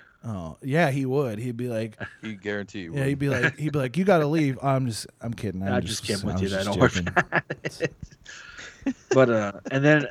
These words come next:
Speaker 3: after that, for a while, Othello told us to only call him Krang.
Speaker 1: Yeah.
Speaker 3: <laughs> That's
Speaker 2: <laughs> Like
Speaker 3: like from Ninja
Speaker 2: Krang
Speaker 3: Turtles.
Speaker 2: from Ninja Turtles? All right.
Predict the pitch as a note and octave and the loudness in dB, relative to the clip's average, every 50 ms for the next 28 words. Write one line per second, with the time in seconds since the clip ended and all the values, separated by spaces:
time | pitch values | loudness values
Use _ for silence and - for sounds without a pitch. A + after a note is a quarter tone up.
0 | - - B2+ B2+ C3 - - D#3+ C#3+ C#3 C3+ C3 B2+ - C#3+ C3 A#2+ A2+ A2+ A2+ | -6 -2 0 0 0 2 4 6 8 10 10 8 6 4 4 4 4 4 6 6
1 | A#2 B2 A#2+ A2+ A2 G2+ A2 G2+ - - A#2 A#2 A#2 A#2 A2+ A2 G#2+ A2 F#2+ - | 8 10 10 8 8 4 2 -2 2 2 4 4 4 4 4 4 2 0 -2 0
2 | - A#2 A#2 A2+ A2+ G#2+ - - A#2 A#2 A#2 A2 A#2 A2+ - A#2 A2 A2 G#2+ G#2 | 2 4 4 6 4 2 2 0 0 0 2 2 2 4 4 6 6 6 4 2
3 | G#2 - - - A2 G#2 G#2 G2+ G2 G2 G2 - - _ _ _ _ _ _ _ | -2 -4 -2 2 2 4 4 2 0 -2 -8 -12 -16 _ _ _ _ _ _ _
4 | _ _ _ _ _ _ _ _ C3 A#2+ G#2 G2 - - - - - B3+ - - | _ _ _ _ _ _ _ _ 2 2 2 2 0 0 0 6 6 6 6 6
5 | - G4 - - - - B3+ G#3 G#3 - - - - - - D#3 C#3 B2+ A#2+ A#2+ | 4 2 2 4 6 6 6 6 6 2 -2 -10 -18 -12 -8 2 6 8 8 8
6 | A2 - - C#3 B2+ B2 B2+ A#2+ A#2 A2+ - - A#2+ A2+ C3 B2 B2+ C3 C3 - | 6 4 2 0 2 0 -2 0 0 0 2 4 6 8 8 8 6 2 -2 -2
7 | C3+ B2+ B2 B2 A2+ G#2 _ _ _ - A#2+ A2+ A2+ G#2 G2+ A2+ A2 A2 A2+ A#2 | -2 -2 -2 -4 -8 -14 _ _ _ -6 -4 -2 -2 -2 0 2 2 2 2 2
8 | A2+ G#2+ F2+ F#2 F2+ F2 E2+ - | 2 2 2 2 2 2 -2 -4